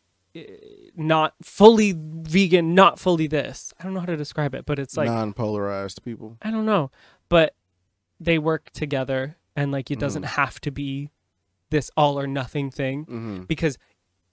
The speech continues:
Speaker 1: it's really, there is no nothing
Speaker 2: Mm-hmm.
Speaker 1: the way the world is.
Speaker 2: Mm-hmm.
Speaker 1: But I do agree that, like, we've gone a little far.
Speaker 2: But also,
Speaker 1: But that's the overconsumption.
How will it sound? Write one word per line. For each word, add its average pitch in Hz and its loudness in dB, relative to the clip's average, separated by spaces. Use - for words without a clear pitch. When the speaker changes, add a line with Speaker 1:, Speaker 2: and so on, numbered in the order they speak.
Speaker 1:
it's - -4
really, 165 6
there 160 4
is 147 2
no 139 -2
nothing 131 -10
Speaker 2:
Mm-hmm. 107 -8
Speaker 1:
the 160 6
way 151 6
the 139 -2
world 127 -4
is. - -14
Speaker 2:
Mm-hmm. 107 -12
Speaker 1:
But 139 -6
I 139 -2
do 131 -4
agree 123 -8
that, 120 -10
like, 117 -14
we've 131 -8
gone 120 -12
a - -12
little 117 -12
far. 147 -12
Speaker 2:
But 117 -2
also, 117 0
Speaker 1:
But - 6
that's 107 2
the 202 6
overconsumption. 156 -2